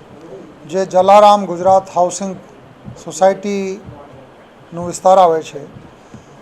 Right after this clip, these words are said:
ત્યાં એક ઈસમ ભારતીય ચલણી નોટો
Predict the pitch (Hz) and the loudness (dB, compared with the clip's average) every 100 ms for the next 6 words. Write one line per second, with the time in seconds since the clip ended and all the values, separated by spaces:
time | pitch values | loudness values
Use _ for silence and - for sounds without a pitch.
0 | - - - - 208 233 269 262 269 - | -20 -20 -20 -12 2 4 6 2 -2 -12
1 | - - - - - - - - 208 220 | -20 -20 -20 -20 -20 -20 -20 -6 -2 -2
2 | 214 190 - 226 151 127 - - - _ | -4 -6 0 -2 -2 -12 -20 -20 -20 _
3 | _ _ _ - - - - - - - | _ _ _ -20 -20 -20 -14 -14 -14 -20
4 | - - 170 165 190 196 233 226 226 220 | -20 -14 -4 2 2 0 -6 -2 0 2
5 | 220 - - - - - 202 208 208 220 | 2 -2 -10 -20 -20 -8 -4 -4 -4 -6
6 | 196 170 175 185 220 | -6 -4 -4 -2 -2